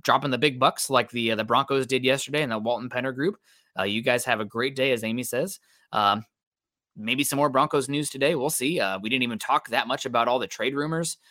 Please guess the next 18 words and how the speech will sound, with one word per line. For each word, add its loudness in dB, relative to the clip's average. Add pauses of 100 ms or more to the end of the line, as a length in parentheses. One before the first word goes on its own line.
(160)
uh, 2
for -10
the -2
Broncos 2
wide 2
receivers. -4
What 0
does -4
that 2
mean? -2
Brandon 2
Cooks -2
available. 0
Broncos 0
need -2
speed. -4
I -2
mean, -2